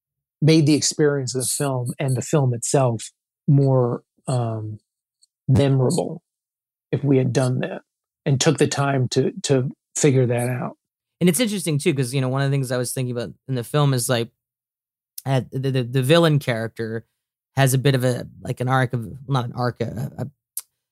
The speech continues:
Speaker 2: a, a sort of a gender confusion aspect, almost like a Buffalo Bill kind of a character who's,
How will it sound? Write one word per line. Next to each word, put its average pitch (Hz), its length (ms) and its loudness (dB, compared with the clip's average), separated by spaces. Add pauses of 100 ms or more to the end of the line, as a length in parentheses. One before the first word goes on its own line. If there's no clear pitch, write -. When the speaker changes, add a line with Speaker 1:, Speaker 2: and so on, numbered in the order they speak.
(400)
Speaker 2:
a, 143 120 -6
a 151 100 6
sort 170 180 4
of 143 80 6
a 147 80 4
gender 156 380 6
confusion 143 600 2
aspect, 120 480 -6
almost 151 340 2
like 131 140 0
a 123 60 -6
Buffalo 120 420 -4
Bill 117 320 -4
kind 117 300 -4
of 110 80 -6
a 110 80 -8
character 110 460 -8
who's, 113 360 -6